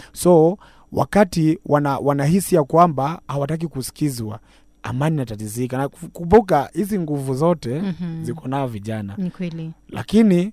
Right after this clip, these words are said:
Speaker 1: hekima iko na hao wazee.
Speaker 2: Mhm.
Speaker 1: So pia mi nasema hivi, vijana pia tunahitaji hao wazee. Wazee tusaidiane na hekima.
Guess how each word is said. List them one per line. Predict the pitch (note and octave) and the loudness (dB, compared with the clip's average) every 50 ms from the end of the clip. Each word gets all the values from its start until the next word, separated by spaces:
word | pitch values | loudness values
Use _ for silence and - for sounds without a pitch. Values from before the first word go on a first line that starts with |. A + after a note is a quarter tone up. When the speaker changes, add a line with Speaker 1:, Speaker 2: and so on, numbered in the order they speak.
| _ - | _ 0
Speaker 1:
hekima | - G#3+ A3+ - - - F3+ D#3 D3+ D#3 E3 - | 4 4 4 4 2 -2 0 2 2 0 0 -2
iko | - C#3+ C3+ C3+ D3 D3 | -6 -8 -6 -4 -4 -2
na | D3 | 0
hao | C#3 D3 C#3+ | 2 2 2
wazee. | B2+ A#2+ A2 G#2+ A2 B2 A#2 G2+ - | 0 0 -4 -6 -6 -6 -6 -6 -6
Speaker 2:
Mhm. | F#3 F3+ D#3 C#3 D3+ | -6 -6 -6 -6 -2
Speaker 1:
So | E3 G3 G3+ F3 | 2 2 2 4
pia | D#3+ G#3 G#3+ G3+ | 4 4 4 4
mi | G3+ G3+ | 4 2
nasema | G3 F3 D#3 - E3 E3 D#3+ D3+ | 0 0 0 0 -2 -2 0 0
hivi, | C#3+ C#3 C3+ B2+ A2+ A2 G#2 G#2+ | 2 2 0 0 -2 -6 -8 -8
vijana | A2+ B2+ C3 C#3 F3+ F#3 E3+ D#3 | -10 -8 -4 -2 -2 0 0 0
pia | D3+ D#3 | 0 0
tunahitaji | C#3 C#3 C3+ C3 A#2+ B2 D3 D3 C3+ B2 A#2+ | 0 -2 -4 -6 -4 -4 -6 -6 -4 -4 -4
hao | A#2 A#2 A2 | -4 -4 -4
wazee. | G2+ G2+ G#2+ G#2 B2+ E3 G#3 - _ _ - - - | -6 -8 -6 -4 -2 -2 -4 -4 _ _ -20 -16 -8
Wazee | - - B2+ C#3+ E3+ | -6 -4 -2 -2 -2
tusaidiane | D#3 C#3+ - - B2+ C3+ D3 D#3 C#3 | -2 -2 -4 -4 -4 -2 -2 -2 -2
na | B2+ A#2 | -4 -4
hekima. | G#2+ C3 C#3 C3+ - A#2 G#2+ G#2+ A#2+ C#3+ | -4 -4 -6 -6 -6 -8 -6 -6 -6 -8